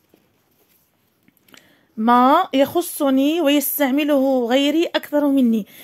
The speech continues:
إذن ما الشيء الذي، ما الذي، ما الذي يخصني ويستعمله غيري أكثر مني؟ إذن الحاجة ديالي وكيستعملها غيري أكثر مني، شنو هي؟ هي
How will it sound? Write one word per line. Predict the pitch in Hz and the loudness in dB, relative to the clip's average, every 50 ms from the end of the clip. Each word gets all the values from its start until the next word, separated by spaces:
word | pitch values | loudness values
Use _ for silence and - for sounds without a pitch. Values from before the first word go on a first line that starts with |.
| - - _ _ - | -20 -20 _ _ -6
إذن | 220 202 262 285 330 330 - - | -4 -2 0 0 -2 -4 -4 -2
ما | 226 247 320 | -2 -2 0
الشيء | 330 - - - - 320 349 359 339 311 285 - - - 254 277 294 | -2 -4 -6 -6 -2 0 2 4 4 2 0 -2 -4 -2 0 0 2
الذي، | 302 285 262 277 285 214 262 262 | 2 4 4 2 2 0 0 0
ما | 240 240 285 | 2 2 2
الذي، | 311 311 311 294 277 277 247 196 247 254 247 254 262 277 320 339 - _ _ _ _ | 4 4 4 4 4 2 2 2 2 2 2 2 2 2 0 -2 -6 _ _ _ _
ما | - 220 247 | -4 -2 0
الذي | 277 285 269 254 247 247 240 233 196 226 240 240 240 247 262 294 330 330 - _ _ _ _ _ _ _ _ _ _ _ _ _ _ _ _ _ _ _ _ _ _ _ _ _ _ _ _ _ _ _ _ _ _ _ _ - | 2 2 2 2 2 2 2 0 0 0 0 0 2 2 0 0 -2 -4 -10 _ _ _ _ _ _ _ _ _ _ _ _ _ _ _ _ _ _ _ _ _ _ _ _ _ _ _ _ _ _ _ _ _ _ _ _ -6
يخصني | 233 226 220 - 370 370 - - - 302 277 269 277 302 339 | -4 -4 -2 0 -2 -2 -2 -2 -2 0 0 2 2 2 2
ويستعمله | 330 302 311 294 - - 285 269 269 294 302 330 320 285 | 2 2 2 0 0 -2 -2 0 2 2 2 2 2 2
غيري | 294 302 311 320 | 2 2 2 0
أكثر | - - 294 - - 294 269 | 0 -4 -4 -2 -2 0 0
مني؟ | 262 254 240 226 220 208 185 _ - - - - _ - | 2 2 0 0 -2 -2 -6 _ -16 -20 -20 -20 _ -2
إذن | 247 262 | 0 2
الحاجة | 294 302 - - 302 294 254 349 | 2 2 0 0 0 2 2 2
ديالي | 240 233 269 294 302 277 226 208 208 - - | 2 2 2 4 4 4 2 0 -2 -4 -8
وكيستعملها | - 226 - 285 254 - - 269 247 269 277 302 302 | -10 -4 -2 -2 -2 0 0 0 2 2 2 2 2
غيري | 269 302 330 370 | 2 2 2 2
أكثر | 381 - - 339 302 | 0 -2 -2 -2 0
مني، | 269 254 240 233 226 | 2 2 2 2 2
شنو | 220 - 311 320 | 0 -2 -2 0
هي؟ | 294 254 233 226 240 | 2 2 2 2 2
هي | 302 370 415 | 2 0 0